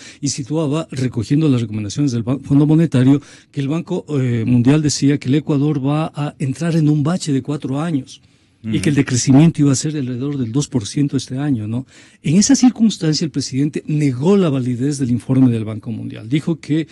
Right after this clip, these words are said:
Speaker 1: el Fondo Monetario y el Banco Mundial estaban haciendo brujería, estaban calculando cosas que no se pueden calcular, etcétera. Y semanas después, el Banco Mundial evalúa las transferencias monetarias y el gobierno dice, "Miren ustedes, hasta el Banco Mundial reconoce cómo nosotros hemos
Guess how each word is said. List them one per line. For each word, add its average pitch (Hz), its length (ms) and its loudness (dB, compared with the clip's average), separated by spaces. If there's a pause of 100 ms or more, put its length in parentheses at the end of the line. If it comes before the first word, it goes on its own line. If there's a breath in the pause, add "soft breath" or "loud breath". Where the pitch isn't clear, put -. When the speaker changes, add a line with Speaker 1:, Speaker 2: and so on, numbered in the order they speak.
(220 loud breath)
Speaker 1:
el 120 80 -4
Fondo 156 260 -4
Monetario 147 540 -2
y 127 100 0
el 117 80 -8
Banco 143 280 -4
Mundial 143 600 0
estaban 127 340 -6
haciendo 120 300 -6
brujería, 120 560 -8
estaban 123 340 -8
calculando 123 540 -6
cosas 120 240 -8
que 127 80 -16
no 120 80 -10
se - 80 -16
pueden 127 220 -6
calcular, 120 420 -4
etcétera. 135 500 -2 (480 loud breath)
Y 180 280 2
semanas 143 500 -4
después, 165 760 2
el 127 100 -6
Banco 139 220 -6
Mundial 147 520 -2
evalúa 135 480 0
las 120 180 4
transferencias 135 560 -2
monetarias 165 640 -4
y 139 120 -4
el 135 140 -2 (220 loud breath)
gobierno 147 380 0
dice, 135 240 -2
"Miren 160 320 0
ustedes, 165 480 -6
hasta 135 180 -10
el 120 60 -10
Banco 147 220 -6
Mundial 139 360 -2
reconoce 135 640 -4
cómo 151 240 -2
nosotros 139 540 -4
hemos 135 300 -4